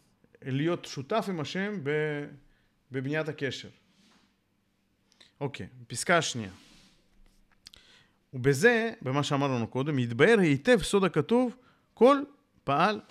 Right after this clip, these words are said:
השם למענהו". שהרי אין לך בריאה בעולם שלא תהיה משפעת נחת רוח לה-, להשם יתברך. וזה קל להבין, לא צריך להסביר את זה אפילו.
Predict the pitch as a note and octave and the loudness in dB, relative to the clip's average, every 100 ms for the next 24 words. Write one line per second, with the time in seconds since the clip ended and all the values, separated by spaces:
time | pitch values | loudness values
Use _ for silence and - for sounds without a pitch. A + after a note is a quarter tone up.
0 | - A2+ - G3+ - B2+ B2 A#2 A#2 A2 | -12 -6 0 0 0 -2 0 0 0 -4
1 | G#2 - _ _ _ _ _ _ _ _ | -8 -16 _ _ _ _ _ _ _ _
2 | - - - - B2+ D3 A3+ G3+ - C4+ | -20 -20 -12 -2 2 4 4 2 2 2
3 | C#4 - G3+ E3 G#3 F#3+ D#3 D#3+ A3+ G#3+ | 4 2 2 4 4 4 4 2 0 -4
4 | - D#3+ F3+ E3+ E3 D#3 - - B2+ A#2+ | -4 -2 -2 0 0 -2 -10 -12 -6 -4
5 | - A3 A3 F3+ E3 D3+ D#3 C#3 C#3+ B2 | 0 4 4 4 -2 0 0 0 0 -4
6 | B2 A#2 - B2 G#2 G#2 F#2+ - _ D3 | -4 -6 -4 -6 -4 -8 -10 -18 _ -6
7 | C3 C#3 D3 F#3+ F#3 F3 G#3 F3 - - | -2 -2 0 0 2 0 -2 -6 -12 -14
8 | B2+ C3+ B2+ A2+ A2+ A2+ G#2+ G#2 | -10 -4 -4 -2 -6 -6 -12 -14